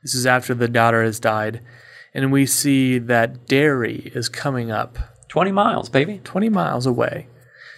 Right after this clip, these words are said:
Speaker 1: That's the only thing I noticed.
Speaker 2: The
Speaker 1: There had to have been a lot more.
Speaker 2: Yeah, and that,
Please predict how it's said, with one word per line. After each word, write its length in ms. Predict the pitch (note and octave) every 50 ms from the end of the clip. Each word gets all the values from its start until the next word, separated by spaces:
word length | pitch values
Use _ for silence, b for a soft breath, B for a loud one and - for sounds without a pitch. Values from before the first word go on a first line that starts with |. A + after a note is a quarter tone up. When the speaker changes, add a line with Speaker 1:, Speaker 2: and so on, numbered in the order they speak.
| B -
Speaker 1:
That's 340 | D3 E3 F#3+ G3+ - - -
the 220 | E3+ F3 E3+ E3
only 220 | D#3 D#3 D#3+ D#3+ D3+
thing 240 | - - D3 C#3 C3+
I 80 | C3 B2+
noticed. 640 | A#2+ A#2+ A2 A2 - - - - - - - - - _ _ _ _ _ _ _ _ b b b b b b b b b b b _ _ _ _ -
Speaker 2:
The 680 | A2+ A#2 C#3 D3 C#3+ C#3+ C#3+ C#3 C#3 C#3 - - - - - - - - - _ _
Speaker 1:
There 140 | E3+ E3 D3+
had 260 | C#3 E3 F#3 F3+ D#3
to 60 | D3 C#3
have 80 | B2+
been 140 | B2 B2+ A#2+
a 60 | A#2
lot 280 | A2+ G#2+ G#2+ G2+ - -
more. 240 | A#2 A2+ G#2 - - _ -
Speaker 2:
Yeah, 440 | C3 D3 F3+ F3+ F3+ F3+ F3+ D#3 - -
and 180 | C#3 C#3+ D#3+
that, 220 | G3 G#3 - -